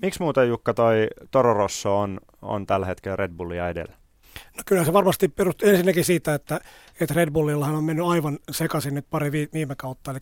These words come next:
Speaker 2: valmistautuminen kauteen on ollut tosi huono, ja varsinkin tänä vuonna sit viime tingassa tehdään näitä, veivattiin taka-, moottoreita edes takaisin ja mietittiin, mitä tehdään, niin totta kai se vaikuttaa. Mä en kyllä ihan usko siihen, että Red Bull olisi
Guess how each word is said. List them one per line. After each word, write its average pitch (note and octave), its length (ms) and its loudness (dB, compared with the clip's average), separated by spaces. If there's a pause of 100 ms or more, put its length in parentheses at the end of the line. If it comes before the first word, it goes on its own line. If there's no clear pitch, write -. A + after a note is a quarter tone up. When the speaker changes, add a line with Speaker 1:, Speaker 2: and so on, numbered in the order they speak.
Speaker 2:
valmistautuminen C#3 680 -4
kauteen C#3+ 340 -2
on - 20 -6
ollut B2+ 120 -12
tosi C#3 220 -6
huono, C3+ 300 -4
ja B2+ 60 -6
varsinkin C3 300 -8
tänä C#3 220 -4
vuonna C3 180 -8
sit - 100 -12
viime D3 220 -2
tingassa C#3+ 420 -4
tehdään C3+ 340 -6
näitä, C3 240 -8 (480)
veivattiin C#3+ 460 -4
taka-, D3+ 260 -4 (180)
moottoreita C#3+ 600 -4
edes C#3 220 -4
takaisin C#3 380 -8
ja C3 80 -8
mietittiin, C3+ 400 -8
mitä C3+ 180 -8
tehdään, B2+ 360 -6
niin B2+ 80 -8
totta D3+ 200 -6
kai F3 180 4
se C3+ 120 0
vaikuttaa. C3 600 -8 (540)
Mä F3 80 4
en F3+ 60 4
kyllä E3+ 140 6
ihan F3 140 10
usko F3 240 6
siihen, D3 300 0
että C#3+ 180 -6
Red C#3+ 140 -2
Bull C#3 180 -2
olisi - 380 -4